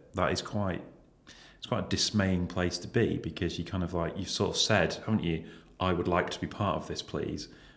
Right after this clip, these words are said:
but then you're on the periphery of it, and that's difficult. Um, I think what Old Woodley has done well over the years and the sort of culture of the club is it has these two sort of significant roll-ups on a Saturday. I've talked about,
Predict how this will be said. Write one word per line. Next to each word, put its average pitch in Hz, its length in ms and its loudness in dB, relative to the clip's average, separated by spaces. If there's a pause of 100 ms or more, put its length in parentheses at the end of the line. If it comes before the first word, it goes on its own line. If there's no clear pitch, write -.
but 90 100 -2
then 90 120 2
you're 95 120 4
on 90 100 4
the 87 60 2
periphery 110 420 -2
of 90 160 -2
it, - 100 -4
and 107 100 0
that's - 200 0
difficult. - 600 -2 (760)
Um, 95 440 2 (840)
I 107 60 2
think 139 220 4
what 117 100 4
Old 110 180 6
Woodley 104 400 6
has - 100 -4
done 95 220 4
well 98 220 6
over 85 200 2
the 85 80 2
years 92 300 4
and 82 80 -2
the 85 60 -2
sort - 200 0
of - 60 -10
culture - 380 0
of 80 100 -4
the 87 80 -2
club - 400 -2 (520)
is 95 200 0
it 90 240 -2
has 117 280 2
these 92 220 2
two 95 540 2 (320)
sort - 200 -4
of - 40 -4
significant 92 600 -2
roll-ups 95 440 2
on 87 60 -2
a 82 40 -2
Saturday. - 440 -4
I've 76 60 -6
talked - 260 0
about, 87 420 -2